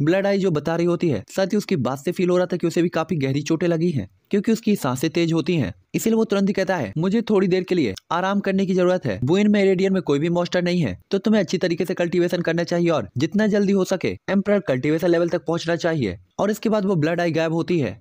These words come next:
और ब्लड की बारिश में बदलकर वहाँ पे एक बार फिर से ब्लड सी क्रिएट हो जाता है और जियो यो को बांधने वाली ब्लड चेन भी गायब हो गई थी। जिसके बाद जोयान और जियो यो उस डायरेक्शन में देखते जहाँ पे बू साओकी गायब हो गई थी और खुद से बुदबुदाते हुए वो कहते हैं,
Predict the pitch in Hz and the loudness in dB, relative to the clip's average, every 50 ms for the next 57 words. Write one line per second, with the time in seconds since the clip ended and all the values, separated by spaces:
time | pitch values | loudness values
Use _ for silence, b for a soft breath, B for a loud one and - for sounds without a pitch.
0 | - - 202 208 180 190 202 196 196 - - 180 127 117 135 139 156 151 - 170 | -8 -4 -2 0 0 2 0 0 0 -2 -2 0 0 0 0 -2 -2 -2 -2 -2
1 | 170 165 160 165 165 170 - 110 90 - - 143 175 196 202 196 - 208 196 185 | 0 0 0 0 0 -2 -2 -4 -6 -4 -4 -2 0 0 0 0 0 0 0 2
2 | 180 185 175 147 - 185 175 - 113 - 117 104 104 127 147 165 156 - - - | 0 0 -2 -2 -2 -4 -4 -2 -4 -4 -2 -2 0 0 0 0 -2 -6 -6 -4
3 | 139 147 143 - 160 170 175 165 170 175 160 165 160 156 175 165 147 107 95 - | -4 -4 -2 0 -2 0 0 -2 -2 -2 -2 -2 -2 -2 -2 -2 -2 -4 -6 -8
4 | _ _ _ _ _ - 180 208 202 185 226 220 220 208 196 196 196 202 175 175 | _ _ _ _ _ -2 0 0 2 2 2 4 4 4 2 2 2 0 0 0
5 | 175 175 175 180 180 170 151 107 92 - 127 127 180 208 208 208 - - 160 151 | 0 0 0 0 0 2 0 0 -2 -2 0 2 2 2 2 0 -2 -2 -2 0
6 | 160 170 175 180 180 175 175 170 175 170 175 175 170 - 120 90 - - _ _ | 0 0 0 0 0 0 0 0 0 0 0 0 0 0 -4 -4 -6 -8 _ _
7 | - - 139 175 196 - 220 214 220 196 143 - 202 190 196 190 190 185 180 135 | -4 -2 0 0 0 0 0 0 2 2 2 2 2 2 2 2 2 0 0 -2
8 | 107 - - - 131 135 175 208 208 220 220 208 - - 139 139 127 - 175 180 | -2 -4 -6 -6 -4 0 0 2 2 2 2 2 0 0 -2 -2 0 0 0 0
9 | 190 185 - - 190 185 185 170 180 175 - 185 170 143 170 170 175 - 120 92 | 0 -2 -2 -2 0 0 2 0 0 0 0 0 0 0 0 -2 -2 -2 -4 -4
10 | - 143 143 175 220 214 - - 190 185 185 - 202 185 165 180 185 175 196 185 | -2 -2 0 2 2 2 0 0 -2 -2 0 0 0 0 0 0 0 0 0 0
11 | 180 180 185 - 139 95 87 - _ - 190 208 - 220 208 185 - 262 165 156 | 0 0 0 0 -2 -4 -4 -6 _ -6 -6 -4 -2 -2 -2 0 0 0 0 0
12 | 143 147 156 170 175 170 170 185 180 180 180 175 - 180 180 185 180 139 | 0 0 0 0 0 0 0 0 0 0 0 0 -2 -4 -2 -2 -2 -2